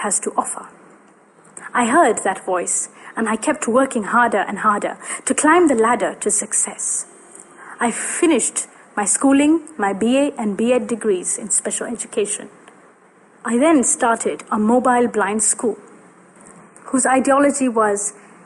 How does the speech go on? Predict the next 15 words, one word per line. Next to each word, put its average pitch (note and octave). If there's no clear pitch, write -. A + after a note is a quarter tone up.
if A3+
the A3+
students E4+
cannot C4
go D#4+
to C#4+
the C4
school G3+
due G3+
to G3+
poverty, C4+
negligence, A3+
and G#3+
long A#3+
distance, -